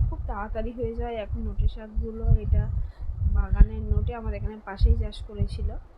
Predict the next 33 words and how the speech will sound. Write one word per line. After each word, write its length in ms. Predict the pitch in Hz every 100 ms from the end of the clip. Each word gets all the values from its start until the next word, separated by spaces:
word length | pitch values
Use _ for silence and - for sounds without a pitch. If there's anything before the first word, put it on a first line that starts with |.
| - - - - - - - - - - - - 196
এখনো 240 | 208 214 202
সারটা 360 | 226 190 - 226 214
দেয়া 200 | 208 202 196
নেই। 140 | 214 302 - - 202
দেখো, 240 | 190 208 214
হলুদ 340 | - 190 202 202 208
আর 100 | 196 - - - - - -
লবণ 280 | - - -
দিয়ে 140 | 196 - -
এটাকে 240 | 196 190 190
ঢাকনা 280 | 190 180 190 190
দিয়ে 120 | 202 202
দিলে 160 | - 262 -
খুব 160 | 262 247 - 247
সামান্য, 440 | 226 208 226 220 214 196
মানে, 180 | 220 233 240
তিন 140 | 233 226 -
চার 140 | 226 214
মিনিটে 240 | 220 247 233
এই 60 | - - - - - -
শাক 180 | - - 196
ভাজাটা 320 | 214 214 214 220
হয়ে 180 | 202 196 202
যায়। 140 | 214 214
আর 60 | 196
একটু 120 | 202 208
পেঁয়াজ 340 | 220 208 208 214
আর 60 | 208
রসুন 280 | 202 - 220 214
দিলে 220 | 214 220 214 - - - -
এই 60 | 208 196
নোটে 240 | 190 202 226
শাক 160 | 214